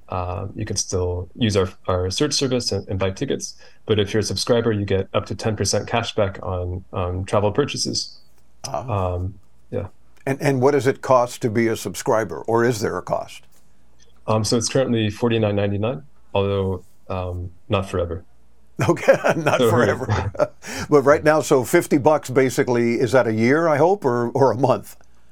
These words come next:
Speaker 1: That's right, a year.
Speaker 2: A year, okay. So if we pay just under fifty bucks a year, uh, we can get some cash back. And how do you determine how much cash back we get if we book a flight through you, for example?
Speaker 1: Um, it deter-, it, it depends on the,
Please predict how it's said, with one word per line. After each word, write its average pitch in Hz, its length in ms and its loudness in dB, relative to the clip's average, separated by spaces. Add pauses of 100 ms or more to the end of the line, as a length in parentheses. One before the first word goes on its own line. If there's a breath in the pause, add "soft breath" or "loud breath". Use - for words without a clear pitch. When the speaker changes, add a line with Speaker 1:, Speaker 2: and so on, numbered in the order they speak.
(120)
Speaker 1:
That's 113 200 2
right, 90 140 0 (200)
a 98 60 -2
year. 90 220 -6 (100)
Speaker 2:
A 135 80 2
year, 127 380 2
okay. 110 360 0
So 131 200 2
if 120 60 -4
we 123 100 0
pay 127 480 0 (160)
just 143 260 0
under 147 200 2
fifty 156 320 2
bucks 147 280 0
a 143 60 -2
year, 123 440 0 (400 loud breath)
uh, 120 120 -4
we 117 160 0
can 120 140 0
get 117 180 0
some 113 160 -2
cash 117 260 2
back. 123 220 2
And 101 100 -2
how 151 180 4
do 151 80 -4
you 135 120 0
determine 135 500 0
how 131 220 0
much 123 360 0
cash 107 300 0
back 110 300 0
we 117 100 0
get 120 240 0
if 110 140 -4
we 127 80 0
book 117 240 -4
a 107 40 -4
flight 107 320 -2
through 107 200 -4
you, 92 120 -6
for 107 180 -8
example? - 440 -10 (160)
Speaker 1:
Um, 120 240 2
it 113 40 0
deter-, 117 420 -2
it, 117 200 0
it 113 120 -2
depends 117 320 0
on 104 160 0
the, 95 420 -4